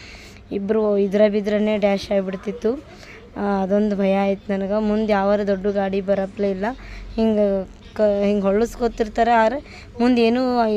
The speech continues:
ಅದಾವ ಅನ್ನೋದೇ ಗೊತ್ತಾಗಲ್ಲ ಗಾಡಿಗಳು. ಹಿಂಗೇನು ಹೊಳ್ಳಿಸ್ಕೊಂತಿರ್ತಾರೆ, ಅವಾಗ ಒಮ್ಮೆಲೇ ಗಾಡಿಗಳು ಬಂದು ಅಂದ್ರೆ ಭಯಂಕರ ಅಂಜಿಕೆ ಬಂದಂಗೆ ಆಗ್ತೈತಿ.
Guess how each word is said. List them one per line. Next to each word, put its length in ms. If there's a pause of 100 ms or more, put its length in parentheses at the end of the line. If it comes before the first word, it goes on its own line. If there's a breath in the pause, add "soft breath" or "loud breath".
(160)
ಅದಾವ 280
ಅನ್ನೋದೇ 280
ಗೊತ್ತಾಗಲ್ಲ 480
ಗಾಡಿಗಳು. 540 (400 loud breath)
ಹಿಂಗೇನು 560
ಹೊಳ್ಳಿಸ್ಕೊಂತಿರ್ತಾರೆ, 1080
ಅವಾಗ 260
ಒಮ್ಮೆಲೇ 580 (500 loud breath)
ಗಾಡಿಗಳು 380
ಬಂದು 320
ಅಂದ್ರೆ 220
ಭಯಂಕರ 460
ಅಂಜಿಕೆ 420
ಬಂದಂಗೆ 360
ಆಗ್ತೈತಿ. 480